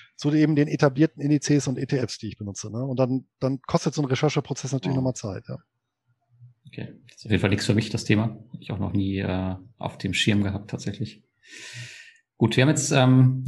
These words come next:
Speaker 3: schon bei einer Stunde. Ich würd sagen, wenn ihr noch Fragen habt, dann schreibt die mal in den Chat. Ansonsten haben wir jetzt hier noch einen Kommentar, der geht in Richtung Alex. Äh,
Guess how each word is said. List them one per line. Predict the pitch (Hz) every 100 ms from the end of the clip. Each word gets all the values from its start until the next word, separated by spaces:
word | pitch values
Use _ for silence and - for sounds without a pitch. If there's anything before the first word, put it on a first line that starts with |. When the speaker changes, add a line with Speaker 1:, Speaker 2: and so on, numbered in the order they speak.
| 131
Speaker 3:
schon | - 131
bei | 123 117 117 117 -
einer | - 120 135 131 127
Stunde. | 131 135 156 170 180
Ich | 170
würd | 123
sagen, | 123 117 113
wenn | 110
ihr |
noch | 110 110
Fragen | - 101 131
habt, | 135 - -
dann | -
schreibt | 104 - 117 -
die | 110
mal | 107 107 107 107 104 _ -
in | - 120 117 107
den | 107 101 98 98
Chat. | - 127 - - - -
Ansonsten | 104 104
haben | 104
wir |
jetzt | 101
hier | 113
noch | 104
einen | 101 101
Kommentar, | 101 98 - 110
der | 101
geht | 104
in | 98
Richtung | 104 - 98 95 101
Alex. | 101 131 - - 104
Äh, | 98 98